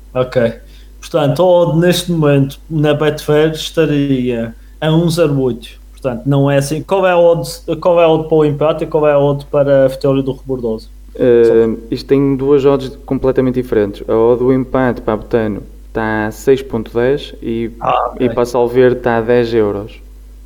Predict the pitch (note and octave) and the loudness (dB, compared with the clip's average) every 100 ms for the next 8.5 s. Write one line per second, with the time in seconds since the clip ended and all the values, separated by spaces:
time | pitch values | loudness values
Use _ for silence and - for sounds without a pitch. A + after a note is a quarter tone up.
0 | - - - - - C#3 C3+ C3+ A#2+ - | -20 -20 -20 -20 -12 -4 -4 -2 -6 -8
1 | - - - - - - - D3+ C#3+ C#3+ | -20 -20 -20 -20 -20 -20 -8 -2 0 2
2 | D3 D3 D#3+ F3 G3 - F#3 F#3 F#3 F3 | 0 -2 2 4 4 4 4 2 2 2
3 | D#3+ D#3+ - E3 D#3+ D#3+ D#3+ - D#3 E3 | 0 -2 -2 0 2 0 0 0 0 0
4 | E3 D#3 - D#3 D#3 E3+ D#3+ D#3+ D#3+ D#3 | -2 -4 -4 -2 0 -2 -2 -2 -2 -2
5 | D#3+ E3+ E3+ D3 C#3 D#3 D#3 E3+ E3 D#3+ | 0 0 0 -2 -2 -4 0 0 0 -4
6 | D#3 - C#3+ B2+ - - - - - - | -10 -8 -6 -6 -10 -20 -20 -20 -20 -20
7 | - - - - G2+ F2 G#2+ G#2 G#2+ A2 | -20 -20 -16 -10 -8 -6 -4 -2 -2 -4
8 | A2 A2+ A2+ A2 - | -4 -4 -6 -10 -6